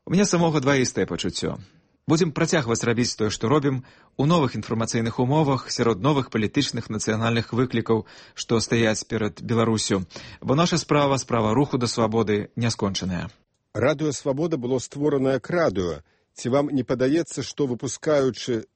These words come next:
Speaker 2: C D, дыскі, вы адыходзіце ад сваёй асноўнай функцыі — інфармаваць пра падзеі?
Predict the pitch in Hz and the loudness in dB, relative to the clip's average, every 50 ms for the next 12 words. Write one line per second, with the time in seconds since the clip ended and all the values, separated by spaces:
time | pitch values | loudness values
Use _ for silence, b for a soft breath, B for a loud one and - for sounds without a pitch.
0 | _ _ - - - - 131 123 98 82 98 135 175 185 156 110 - - 98 85 | _ _ -18 -16 -6 -4 -4 -4 -4 -2 -4 -2 -2 -2 -2 -4 -6 -10 -8 -2
1 | 87 135 185 175 - - - - 107 92 92 113 175 - 170 160 139 151 - - | -2 0 0 0 -4 -8 -6 -4 -4 -2 0 0 0 0 0 0 -2 -2 0 0
2 | 160 156 135 139 131 - - 143 131 110 - - 127 127 127 135 139 - - 135 | 0 0 0 0 -4 -2 0 0 0 0 0 -2 0 2 2 2 2 0 -4 -6
3 | 117 - - - 139 135 123 117 127 127 - - - 180 135 - - - 101 85 | -6 -6 -2 2 2 2 4 4 2 0 0 2 2 2 2 2 0 -4 -4 -4
4 | 78 69 _ _ _ _ _ _ 147 139 131 - - 135 127 123 117 104 120 151 | -4 -6 _ _ _ _ _ _ 2 2 2 2 0 2 2 2 4 4 2 0
5 | 156 - - - _ - 135 127 - 143 135 117 107 95 80 78 71 67 73 | 0 -4 -10 -16 _ -8 -8 -2 -2 -2 -2 0 -2 -2 -2 -4 -6 -10 -12